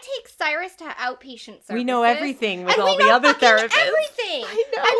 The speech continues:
Speaker 1: like, and they all communicate together, and they're all on the same page, and then they communicate with me, and they're like, "Oh, I was talking to so-and-so,
Speaker 2: Yep.
Speaker 1: we're gonna do this together." And I have no fucking
Speaker 2: No idea.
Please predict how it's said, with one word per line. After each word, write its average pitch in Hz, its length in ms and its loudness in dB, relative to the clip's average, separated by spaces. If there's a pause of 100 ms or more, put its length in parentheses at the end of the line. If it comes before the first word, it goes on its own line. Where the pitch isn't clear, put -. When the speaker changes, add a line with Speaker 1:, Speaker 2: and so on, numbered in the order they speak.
(100)
Speaker 1:
like, - 120 -4
and 453 200 0
they 539 220 -4
all 370 220 0
communicate 359 680 -12
together, 370 420 -4
and 302 100 -6
they're 294 160 -4
all 269 180 0
on 262 80 -8
the 247 100 -12
same 247 200 -12
page, 339 240 -10
and 285 100 -14
then 269 120 -10
they 269 100 -8
communicate 269 520 -16
with 226 120 -16
me, 370 140 -8
and 349 80 -6
they're 285 120 -6
like, 254 160 -6
"Oh, 320 120 -4
I 254 120 0
was 240 120 -8
talking 220 340 -14
to 202 60 -18
so-and-so, 285 500 -6
Speaker 2:
Yep. 196 180 -8
Speaker 1:
we're 247 160 0
gonna 302 260 -4
do 262 160 -14
this 320 200 -6
together." 285 240 -6
And 330 120 -8 (560)
I 285 160 -6
have 359 300 -4 (100)
no 226 280 -8
fucking - 140 -8
Speaker 2:
No 208 180 -2
idea. 180 640 -4